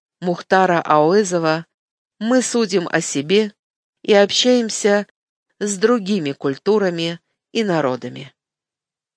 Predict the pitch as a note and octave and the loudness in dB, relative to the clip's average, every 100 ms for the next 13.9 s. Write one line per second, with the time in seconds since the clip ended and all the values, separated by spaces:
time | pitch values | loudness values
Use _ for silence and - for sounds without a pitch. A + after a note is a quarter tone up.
0 | _ _ G#3 A3+ B3 D#3+ - G3+ G3 E3+ | _ _ -4 -2 0 -2 -2 -2 -2 -6
1 | - F3 E3+ E3 G3 G#3 E3+ E3 E3 E3+ | 0 0 0 -2 -2 -2 -4 -2 0 0
2 | F3+ - C#3 C3+ B2 B2+ C3 - _ _ | -2 -6 -6 -6 -8 -12 -16 -18 _ _
3 | _ _ G3+ G3+ B3+ - - A#3 A3 G3+ | _ _ 0 4 4 4 0 2 2 2
4 | G3+ G#3 F#3+ F#3+ F#3 A3+ A3+ - G#3 G3+ | 2 -2 2 2 2 -4 -4 0 0 0
5 | _ _ _ _ A3+ A3 A3 - A#3 A3+ | _ _ _ _ 0 2 0 0 0 0
6 | - G#3 G#3+ D#3+ - B2 C#3+ _ _ _ | -4 -2 0 0 -4 -12 -14 _ _ _
7 | _ G#3+ B3 G3+ - A3 G#3 - - F#3 | _ 0 2 2 0 0 -2 0 2 4
8 | G#3+ B3 G3+ E3 D3 C#3+ - _ _ _ | 6 4 2 0 0 0 -6 _ _ _
9 | F#3 A3 A3+ F#3+ G#3 F#3 G#3+ A#3 A3+ G#3 | -4 0 0 2 0 2 2 4 2 -2
10 | - G#3+ A3 G3+ G3+ F#3+ G3+ G3 F#3 - | -4 -2 0 0 -2 2 2 2 -2 -4
11 | A3 F#3 D3+ C3 - _ _ _ _ _ | 0 0 0 -4 -14 _ _ _ _ _
12 | - F3 G3 A#3+ C4+ A3+ G#3 A3 G3+ G#3 | -6 -4 -2 0 0 0 0 0 -2 -4
13 | F3+ F3+ F3 E3+ - A#3 G#3+ E3 | -6 -4 -2 -2 0 2 0 -4